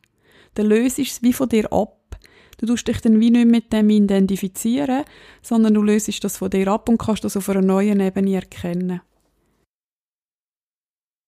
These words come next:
Führt es mich zu meinem Wunsch hin? Oder entfernt es mich von meinem Wunsch?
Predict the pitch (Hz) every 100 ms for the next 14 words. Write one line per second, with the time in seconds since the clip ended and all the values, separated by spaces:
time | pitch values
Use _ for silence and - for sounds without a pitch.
0 | _ _ _ _ _ _ _ - - 226
1 | 247 214 202 - 185 180 160 156 156 -
2 | 165 190 180 - _ _ _ _ _ _
3 | _ _ _ _ _ _ _ _ _ _
4 | _ _ _ _ 175 170 160 147 - 147
5 | 175 208 - 170 - - 170 165 156 151
6 | 147 160 -